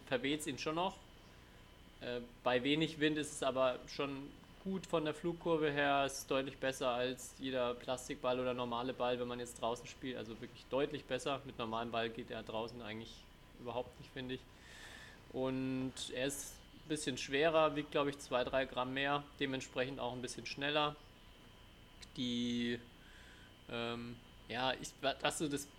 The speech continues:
das größte Problem erstmal so ist, finde ich, dass draußen Spielen einfach vom Laufen irgendwie ganz anders ist. Vielleicht lag's jetzt auch dran, dass ich halt kein Feld, kein Netz und so weiter hatte, aber irgendwie, es fühlt sich nicht so an wie Badminton, sondern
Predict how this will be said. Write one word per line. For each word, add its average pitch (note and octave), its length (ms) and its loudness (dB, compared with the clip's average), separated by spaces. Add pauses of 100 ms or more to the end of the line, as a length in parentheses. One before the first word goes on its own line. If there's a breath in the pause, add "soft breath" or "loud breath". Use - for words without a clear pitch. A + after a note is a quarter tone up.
das B2+ 180 -4
größte D3+ 340 0
Problem C#3 600 -2
erstmal D3+ 560 0
so C3+ 160 -4
ist, C#3 300 -6
finde C3+ 180 -2
ich, - 240 -8
dass - 240 -6
draußen C3+ 380 2
Spielen D#3+ 400 -2
einfach C3+ 260 -2
vom C3 220 -6
Laufen C3+ 400 4
irgendwie B2+ 220 -6
ganz B2 260 -8
anders A#2+ 340 -6
ist. A#2 240 -10 (140)
Vielleicht B2 260 4
lag's C3 220 4
jetzt C#3 140 -6
auch B2+ 140 6
dran, B2 220 2
dass B2 160 0
ich - 100 -8
halt B2 200 4
kein A#2+ 180 4
Feld, C3+ 380 2
kein B2+ 160 2
Netz C3+ 180 -4
und C#3 100 -6
so C3 140 -4
weiter B2+ 300 6
hatte, B2+ 260 0
aber A#2 260 2 (520 soft breath)
irgendwie, B2+ 160 -2
es - 100 -4
fühlt E3 220 0
sich C#3+ 160 -2
nicht D3 180 -2
so C#3+ 140 4
an C3 240 6
wie B2+ 80 0
Badminton, A#2+ 520 0
sondern A2+ 380 -2